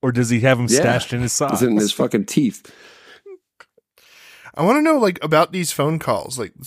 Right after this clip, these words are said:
Speaker 3: phone calls to a specific girl, like, who's involved in that?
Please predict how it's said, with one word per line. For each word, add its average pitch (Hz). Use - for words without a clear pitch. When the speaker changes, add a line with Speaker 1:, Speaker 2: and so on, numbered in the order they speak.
Speaker 3:
phone 160
calls 175
to 156
a 143
specific -
girl, 143
like, 98
who's 131
involved 120
in 113
that? 117